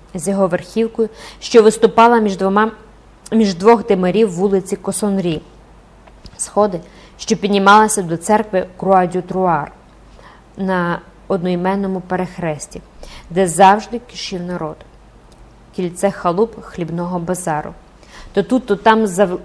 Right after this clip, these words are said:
залишки старовинної огорожі Філіпа Августа,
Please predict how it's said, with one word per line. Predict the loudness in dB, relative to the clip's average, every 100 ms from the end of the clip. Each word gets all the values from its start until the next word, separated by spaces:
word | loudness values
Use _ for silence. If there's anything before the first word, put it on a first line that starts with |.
| -14 -6
залишки | 2 4 4 -2 -6
старовинної | -4 -2 0 0 0 -2 -2
огорожі | -2 0 0 -2 -8
Філіпа | -6 -6 -4 -4 2
Августа, | 4 4 -4 -14 -14